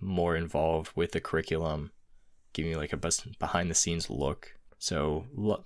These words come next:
I'm, I'm very grateful that he is gonna have me involved in terms of, uh,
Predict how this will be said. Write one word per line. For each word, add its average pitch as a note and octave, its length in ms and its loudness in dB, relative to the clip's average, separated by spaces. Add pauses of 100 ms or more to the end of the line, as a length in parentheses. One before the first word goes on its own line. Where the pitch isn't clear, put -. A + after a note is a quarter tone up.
I'm, F#2+ 280 0
I'm F#2+ 160 4
very G2+ 240 4
grateful F#2 540 2
that E2 440 -2 (800)
he - 180 4
is F2 120 4
gonna E2 160 2
have F2 200 4
me F2 160 2
involved D#2+ 680 0 (680)
in F2+ 180 -4
terms E2+ 420 0
of, D#2+ 600 0
uh, - 340 -8